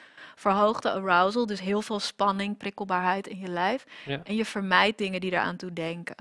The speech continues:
Speaker 1: Als je die drie eenheid, zeg maar, hebt, kan je spreken van posttraumatische stress.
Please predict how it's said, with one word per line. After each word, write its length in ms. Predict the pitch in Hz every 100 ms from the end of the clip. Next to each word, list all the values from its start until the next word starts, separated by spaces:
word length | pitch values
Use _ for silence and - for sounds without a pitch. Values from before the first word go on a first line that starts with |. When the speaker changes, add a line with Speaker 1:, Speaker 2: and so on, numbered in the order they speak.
| - -
Speaker 1:
Als 100 | -
je 60 | -
die 180 | 202 190
drie 380 | - 196 214 196
eenheid, 500 | 190 208 202 208 208
zeg 280 | - 208 -
maar, 200 | 185 185
hebt, 380 | 185 254 - - - - _
kan 160 | 180
je 60 | 196
spreken 400 | - 185 180 -
van 140 | 185
posttraumatische 720 | 185 190 - 185 185 175 -
stress. 420 | 185 - 185 -